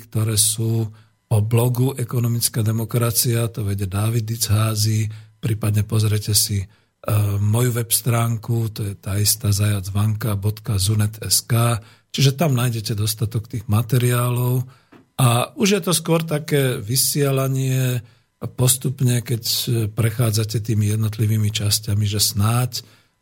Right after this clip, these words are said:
v niečom nadväzujú na seba a snáď to bude užitočné. A, e, keď už teda využijem ako od-, na odpoveď na tento mail, tak ja sa možno trošku snažím odlíšiť od toho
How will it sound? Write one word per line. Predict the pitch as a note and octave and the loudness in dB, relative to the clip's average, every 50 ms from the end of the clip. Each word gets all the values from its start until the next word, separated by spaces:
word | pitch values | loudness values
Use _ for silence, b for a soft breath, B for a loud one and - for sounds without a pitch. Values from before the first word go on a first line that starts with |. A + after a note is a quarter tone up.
| _ - | _ -4
v | - G2+ G2+ G2 G2 A2 | -2 -2 0 0 0 0
niečom | A2 A2 A2+ G#2+ G#2+ - A2+ G#2+ G#2 F#2+ F#2 F#2 | 0 2 0 0 2 2 2 2 2 0 -2 0
nadväzujú | F#2+ G#2 A2 G#2+ B2+ A#2+ A2+ A#2+ B2 A#2+ A#2+ A#2 | 0 0 2 2 2 2 2 2 2 0 0 0
na | A2+ A2+ | 0 0
seba | A2 - - A#2 G#2+ G#2+ A2 A2 G#2 G#2 | 0 0 -2 -2 -4 -4 -4 -2 -2 -2
a | G2 | -2
snáď | - - - G#2+ G2+ G#2 G#2+ - - - | -2 -4 -4 -4 -6 -6 -6 -6 -8 -10
to | G2+ | -10
bude | G2 G#2 G#2 G2 F2+ | -6 -4 -2 -2 -2
užitočné. | F2+ G2 G#2 G#2+ G#2 - A2+ G#2 - - - A2+ A2+ A#2 A#2 G#2+ B B B B B B B _ _ - | -2 0 0 -2 0 0 -2 0 0 2 2 2 2 2 0 -2 B B B B B B B _ _ 2
A, | C3+ | 4
e, | C3+ C3+ B2+ C3+ - C#3+ C#3 C3+ E3 E3 | 4 4 2 -2 -6 -6 -6 -6 -6 -8
keď | E3 - E3+ E3+ D#3+ E3 | -2 0 2 2 2 2
už | D#3+ E3 - - D#3+ | 0 0 0 -2 -2
teda | D3+ D#3 D3+ C#3+ B2 A#2+ C#3+ | 0 0 0 -2 -2 -6 -8
využijem | - - C#3 A#2+ A#2+ C3+ D3 D#3 D3+ C#3 C3 C#3+ C#3+ C#3 C#3+ C#3+ C#3+ C#3+ C#3 C3+ C3 C3 C3+ - _ _ _ - | -8 -8 -6 -2 0 2 2 2 2 0 0 0 0 0 0 0 -2 -2 -4 -4 -6 -6 -10 -16 _ _ _ -4
ako | A#2+ B2 B2+ - - | -2 -2 0 0 0
od-, | - B2 B2+ - - - - E3 E3 - - | 0 0 0 -2 -6 -4 -4 -2 -2 2 2
na | C3 C3 C3 - | 2 2 2 2
odpoveď | C#3 C3 - - - C3+ B2 B2+ B2+ B2+ - - - - | -2 -4 -4 -2 0 2 2 2 0 -2 -4 -6 -4 -4
na | A#2+ A#2 A#2 A2+ A2+ A2+ A2+ - | -2 -2 0 0 -2 -2 -4 -6
tento | - - A#2 A#2+ A#2 - B2 G#2+ | -4 -4 -4 -2 -2 0 -2 0
mail, | A2 A#2 A#2 A#2+ A#2+ A#2+ | 2 2 2 2 2 0
tak | A#2 A#2+ B2+ A#2 A2 - b b b b b b b b - B2 A#2 A2+ A2+ A2+ A2 - - A3+ A#3 B3+ B3+ B3 A#3 | -2 -2 -4 -4 -4 -6 b b b b b b b b -2 0 0 0 0 -2 -2 -4 -4 -6 -8 -8 -8 -6 -2
ja | G3+ D3 C3+ C#3 C#3+ | 0 2 2 2 2
sa | C#3 - D3+ | 2 0 0
možno | C3+ C#3 C#3+ C#3 C#3 C3+ | 0 0 0 0 -2 -2
trošku | C3+ - C3+ C#3 C#3 - - - C#3 C3+ C3 - - - - | -2 -2 -2 -2 -2 -2 -2 0 0 0 0 -2 -4 -4 -4
snažím | - - B2 B2+ C#3 C3 C3+ B2+ A#2 | -2 2 2 2 2 2 2 0 -2
odlíšiť | - - B2+ B2+ B2+ C3 C3+ C3 - D3 C#3 A#2+ B2+ | -2 -2 -2 0 0 0 0 0 0 -2 -2 -2 -2
od | B2 B2+ | -2 -4
toho | - - A#2 A#2+ A#2+ | -2 -2 0 0 0